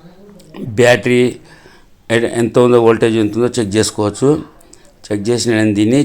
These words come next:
చెక్ చేస్తే నాలుగు వోల్టేజ్ పక్కా వస్తుంది. కాకపోతే ఇక్కడ ముందల పక్క ఇట్లా వంపి చూస్తే, ఆ, పిఎఫ్ పగిలిపోయినట్లు ఉంది. పిఎఫ్ పగిలిపోతాయి కొన్నిటికి, కొన్నిటికేమో చూడడానికి మంచిగా ఉంటాయి కానీ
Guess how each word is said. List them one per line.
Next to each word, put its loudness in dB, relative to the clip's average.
చెక్ -2
చేస్తే 0
నాలుగు 0
వోల్టేజ్ 0
పక్కా -2
వస్తుంది. -6
కాకపోతే 0
ఇక్కడ 0
ముందల 0
పక్క 0
ఇట్లా 0
వంపి -4
చూస్తే, -6
ఆ, -8
పిఎఫ్ 2
పగిలిపోయినట్లు 0
ఉంది. -6
పిఎఫ్ 0
పగిలిపోతాయి 0
కొన్నిటికి, -2
కొన్నిటికేమో 2
చూడడానికి 0
మంచిగా -2
ఉంటాయి -2
కానీ 0